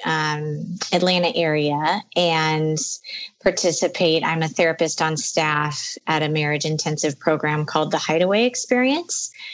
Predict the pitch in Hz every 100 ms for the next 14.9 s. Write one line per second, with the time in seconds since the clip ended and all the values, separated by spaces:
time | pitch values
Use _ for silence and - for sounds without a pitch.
0 | - _ - 156 151 151 - - 240 240
1 | 220 208 208 208 202 - - - 214 -
2 | 208 - 196 190 190 185 - - - 165
3 | 160 156 156 151 156 196 202 190 185 170
4 | 170 170 165 165 - - 175 180 170 175
5 | 170 165 170 160 165 156 160 160 156 156
6 | 156 151 - - - - - - - -
7 | 160 156 156 156 151 160 151 147 151 185
8 | 175 139 - - 160 170 165 165 - 160
9 | - 160 156 151 156 151 156 156 - 160
10 | - 160 156 147 - 165 156 156 156 160
11 | 165 330 - - - - - - _ 202
12 | 190 170 160 160 202 262 - - _ _
13 | 190 - - 196 262 254 196 165 180 180
14 | 170 156 160 160 - 156 156 151